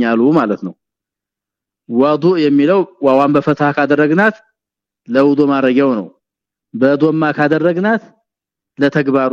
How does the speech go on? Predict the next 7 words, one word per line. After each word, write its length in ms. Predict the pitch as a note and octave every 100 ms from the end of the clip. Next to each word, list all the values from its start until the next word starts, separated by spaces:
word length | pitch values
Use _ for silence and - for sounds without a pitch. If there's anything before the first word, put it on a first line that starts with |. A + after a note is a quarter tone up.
| C3
ነው፣ 200 | A#2+ A2+
ለውዱ 220 | A2 C3 C3
አደራረጉ 480 | B2+ B2+ A#2+ A#2 A2
ነው 120 | A#2
ብያችኋለሁ። 560 | C3+ A#2+ G#2 G#2+ G2+ - _ _ _ _ _ _ _ _ _ _ _ _
ከፍ 280 | F#3 F#3 F#3 -
የሚለው 420 | D3+ D#3 F3